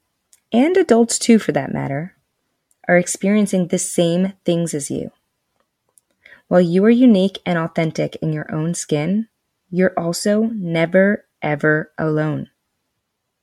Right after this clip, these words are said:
The second reason I love it is because if you know that your peers are experiencing feelings of overwhelm, stress, or worry, then wouldn't you want to help them?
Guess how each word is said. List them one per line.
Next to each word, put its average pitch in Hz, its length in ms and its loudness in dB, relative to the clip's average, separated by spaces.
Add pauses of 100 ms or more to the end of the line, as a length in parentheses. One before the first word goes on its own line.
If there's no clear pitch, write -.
(500)
The 180 80 -2
second - 380 0
reason 160 300 2
I 139 80 0
love 135 220 -2
it 165 260 -2 (200)
is 180 160 -2
because 190 400 -2 (320)
if 180 200 -4
you 202 300 2
know 277 160 4
that - 160 0
your 196 140 0
peers 208 640 0
are 156 80 -6
experiencing 180 680 -4
feelings 170 460 -4
of - 320 -8
overwhelm, 156 640 -2 (400)
stress, - 640 -6 (280)
or 170 200 2
worry, 160 500 0 (800)
then 185 200 0
wouldn't 190 320 2
you 302 120 2
want 208 180 2
to 202 40 2
help - 280 -4
them? 311 260 -2